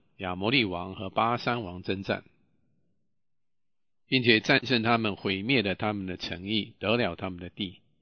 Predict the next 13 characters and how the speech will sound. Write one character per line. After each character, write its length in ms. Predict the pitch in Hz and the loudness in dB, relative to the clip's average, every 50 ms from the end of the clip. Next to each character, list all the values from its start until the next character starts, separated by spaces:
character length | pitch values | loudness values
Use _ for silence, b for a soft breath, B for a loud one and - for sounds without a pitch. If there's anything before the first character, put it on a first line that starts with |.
| _ _ _ _ _ _ _ _ _ _ _ _ _ _ | _ _ _ _ _ _ _ _ _ _ _ _ _ _
以 140 | - 107 107 | 0 0 4
色 140 | - 143 143 | 6 8 10
列 140 | 151 147 | 10 10
人 320 | 123 110 107 107 107 104 - - _ _ _ _ _ _ _ _ | 10 8 8 6 4 0 -4 -12 _ _ _ _ _ _ _ _
战 220 | - - 151 135 123 | 6 8 8 8 8
胜 200 | - 156 131 113 | 6 4 4 4
了 100 | 107 98 | 2 0
这 140 | 92 117 113 | -2 -2 0
三 240 | - - 127 127 | 0 0 0 0
个 120 | 123 113 95 | 0 -2 -2
王 240 | 90 82 87 92 95 | -2 -4 -8 -8 -6
之 140 | - 110 | -6 -4
后， 280 | 101 120 117 90 - | 0 2 2 2 0